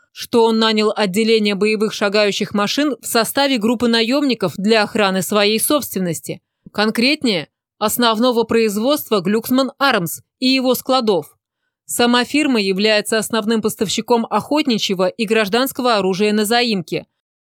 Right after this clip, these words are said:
Тут ему принадлежат почти две трети рынка. Оставшаяся треть – это, по сути, небольшие мастерские, работающие на заказ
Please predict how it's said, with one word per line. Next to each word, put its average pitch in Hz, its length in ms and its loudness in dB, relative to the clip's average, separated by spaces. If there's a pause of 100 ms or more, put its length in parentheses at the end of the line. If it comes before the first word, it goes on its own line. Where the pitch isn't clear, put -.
Тут 330 220 0
ему 262 240 2
принадлежат 233 720 0
почти 247 400 -2
две 240 200 0
трети 226 340 0
рынка. 208 440 -2 (460)
Оставшаяся 214 840 0
треть – 285 400 -2 (300)
это, 302 220 0
по 240 160 2
сути, 262 260 -2
небольшие 214 580 2
мастерские, 220 720 0
работающие 196 720 0
на 196 80 -2
заказ 220 500 -2